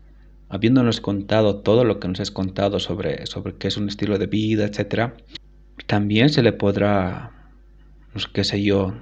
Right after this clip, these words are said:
imponer este, este pensamiento a tu mascota, hacer que tu perro, qué sé yo, coma, coma comida vegana. ¿Es posible esto? ¿Qué nos puedes decir, por favor?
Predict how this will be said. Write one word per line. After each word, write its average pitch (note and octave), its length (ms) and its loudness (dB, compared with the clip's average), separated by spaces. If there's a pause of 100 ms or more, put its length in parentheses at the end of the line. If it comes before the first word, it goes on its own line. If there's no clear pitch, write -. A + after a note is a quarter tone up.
(560)
imponer G#2 480 0
este, - 400 -4
este G#2+ 160 -2
pensamiento G2 640 -2
a F2+ 60 -6
tu - 80 -4
mascota, G2+ 580 -4
hacer A#2 240 -6
que - 80 -6
tu F#2 140 -12
perro, F#2+ 540 -4
qué G#2 100 -8
sé G#2 120 -8
yo, G2 160 -8
coma, F#2+ 380 -6 (1400)
coma G#2 340 0
comida F#2+ 640 0
vegana. F#2+ 600 -2 (1080)
¿Es G2+ 120 -4
posible G#2 440 0
esto? D#3+ 380 -2 (600)
¿Qué D3+ 100 6
nos D#3 120 2
puedes G2+ 280 4
decir, F#2+ 260 -4
por F#2+ 140 -4
favor? - 340 -4